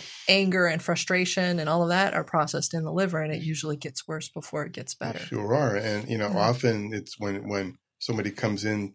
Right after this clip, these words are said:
Speaker 2: to, to see me and for coaching or something,
Speaker 1: Mm-hmm.
Speaker 2: and I can tell they're, you know, I mean, a lot of people are stressed right now. It's a
Speaker 1: Right,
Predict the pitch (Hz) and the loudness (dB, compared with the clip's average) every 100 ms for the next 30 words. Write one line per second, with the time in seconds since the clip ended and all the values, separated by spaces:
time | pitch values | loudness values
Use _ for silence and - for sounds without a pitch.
0 | - 98 - - - 92 - 113 131 101 | -4 -4 -4 -10 -8 -6 -2 2 2 2
1 | 98 92 90 - _ _ - 98 - 101 | -2 -4 -6 -10 _ _ -12 -4 -2 -2
2 | - 92 90 90 85 104 107 101 90 175 | -2 -4 -4 -6 -6 -6 -4 0 0 0
3 | 170 - _ 101 92 - - - 120 123 | -2 -6 _ -8 -6 -6 -8 0 2 2
4 | 98 92 90 92 104 92 95 107 120 101 | 2 2 0 -4 -6 -6 -4 -2 0 -2
5 | 87 - 95 82 90 85 82 80 82 180 | -6 -6 -8 -6 -8 -8 -8 -8 -4 -2
6 | 175 | 0